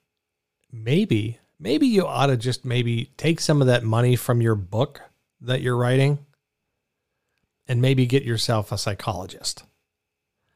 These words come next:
Oh, and the book is called The Lesbian Genius, by the way. So, you know, if you're on, uh, Amazon looking for some Ranger Rob poopy bags, you may wanna just, you know,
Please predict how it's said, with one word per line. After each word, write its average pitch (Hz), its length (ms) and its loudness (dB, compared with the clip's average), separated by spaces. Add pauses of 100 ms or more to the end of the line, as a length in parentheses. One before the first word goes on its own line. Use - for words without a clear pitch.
(500)
Oh, 160 140 6
and 151 100 8
the 135 40 6
book 160 220 2
is 143 120 -2
called 139 280 0
The 123 80 0
Lesbian 113 560 0
Genius, 113 480 0
by 98 220 -10
the 95 80 -4
way. 107 240 -2
So, 127 360 0
you 147 220 -2
know, 113 220 -2 (640)
if 160 220 4
you're 165 260 6
on, 143 400 6 (160)
uh, 117 400 0 (180)
Amazon 131 540 2
looking 127 240 2
for 123 300 2
some 113 260 -4
Ranger 123 300 0
Rob 117 280 0
poopy 202 280 -2
bags, 120 500 -2 (460)
you 156 140 6
may 175 260 6
wanna 185 260 4
just, 156 360 -2 (180)
you 262 120 -12
know, 175 300 -2